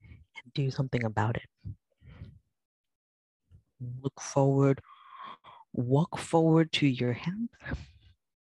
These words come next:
Take ragdoll. Wrap your arms,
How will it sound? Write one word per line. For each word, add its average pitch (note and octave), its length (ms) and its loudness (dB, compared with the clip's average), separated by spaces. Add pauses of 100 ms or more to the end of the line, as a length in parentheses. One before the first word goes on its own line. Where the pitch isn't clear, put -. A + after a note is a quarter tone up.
(300)
Take - 180 0 (140)
ragdoll. C#3+ 440 4 (2250)
Wrap E3 340 2
your G3 120 0 (160)
arms, E3+ 420 -4